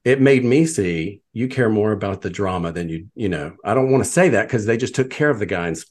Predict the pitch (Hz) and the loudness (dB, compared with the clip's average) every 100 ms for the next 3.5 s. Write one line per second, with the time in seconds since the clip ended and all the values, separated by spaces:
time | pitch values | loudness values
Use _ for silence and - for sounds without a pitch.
0 | _ - - - 123 - 160 123 87 80 | _ -16 -12 -4 -4 2 2 4 2 -2
1 | 78 - 82 - 104 76 - 82 90 110 | -4 -8 -8 -2 -2 -2 -4 -8 -8 -10
2 | - 101 - 123 117 92 90 85 - 92 | -8 -10 -2 0 0 0 -4 -6 -4 -4
3 | 85 80 95 85 - | -6 -6 -2 -2 -6